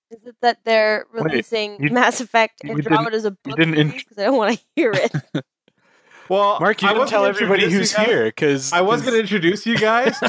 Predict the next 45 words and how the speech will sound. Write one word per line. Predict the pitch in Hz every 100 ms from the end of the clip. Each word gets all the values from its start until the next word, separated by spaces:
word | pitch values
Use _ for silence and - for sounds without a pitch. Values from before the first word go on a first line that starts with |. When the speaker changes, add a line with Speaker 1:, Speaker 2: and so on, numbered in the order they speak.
| -
Speaker 2:
<laughs> | - -
Speaker 3:
I | 202
didn't | 294
even | 277 240
get | 240
to | 240
introduce | 214 226 190 214 185
myself | 160 - 185 185 170
before | 165 - 151
Christy | - - - 160
went | 143 127
off. | 139 139 120 - -
Speaker 1:
Well, | 392 440 262 - -
Speaker 3:
So | - - 392 320
Speaker 1:
that's | -
just |
Speaker 2:
It's | - 659
Speaker 1:
it. | -
Speaker 2:
not | - 392
Speaker 1:
Don't | 208
do | -
Speaker 2:
already | 196 202
Speaker 1:
drugs. | 554 196
Speaker 2:
totally | 190 180 165
clear | - 226 170
who's | 160 170
here. | 240 247 123 117 _ _ _ _ _ _ _ _ _ _ -
Speaker 1:
Unless | 339 - -
you're | 494
in | 508
a |
controlled | - 508 494 523 508 480
environment, | 554 539 269 202 202
'cause | 294
then | 302 330
you, | 339 277
you | 302
know, | 262 -
I'm | 214 277
sorry. | 214 185 180 -
I'm | 269
gonna | 262 240
just | 214 -
keep | 240 185
derailing. | 196 165 170 175 175